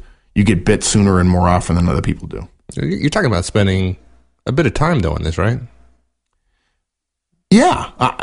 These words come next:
Speaker 1: look, I'm, I'm not, I'm not afraid to spend ten or fifteen minutes getting this right. I mean, this is a peer. Now,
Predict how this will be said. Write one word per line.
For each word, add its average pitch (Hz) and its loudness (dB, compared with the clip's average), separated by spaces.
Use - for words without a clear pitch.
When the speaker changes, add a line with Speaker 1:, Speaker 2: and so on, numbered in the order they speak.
Speaker 1:
look, - 2
I'm, 180 0
I'm 254 2
not, 415 0
I'm 139 2
not 415 2
afraid 110 2
to 95 0
spend 104 2
ten 110 4
or 92 2
fifteen - 2
minutes 95 4
getting - 0
this 95 0
right. 101 2
I - 4
mean, 123 4
this 170 4
is 214 2
a 180 4
peer. 107 2
Now, 101 2